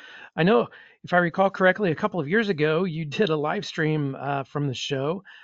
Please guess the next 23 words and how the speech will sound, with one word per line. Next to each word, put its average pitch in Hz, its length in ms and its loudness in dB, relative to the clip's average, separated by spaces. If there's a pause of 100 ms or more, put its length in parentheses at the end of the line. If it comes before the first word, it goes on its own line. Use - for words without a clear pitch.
(160)
uh, 139 320 -6
as 143 220 -4
your 147 140 0
team 160 400 0
was 131 440 -4 (580)
literally 185 460 0
installing 170 640 0
a 139 60 -2
five 165 340 -2
G 165 240 -2
antenna 170 440 0
at 131 180 -4
a 156 80 -4
site 160 260 0
in 156 160 -2
Louisiana. 143 720 -4 (340)
Uh, 123 220 -8
certainly 175 320 -4
a 139 80 -6
first 170 460 -6
for 151 180 -4
our 165 120 -2
convention. 175 640 -2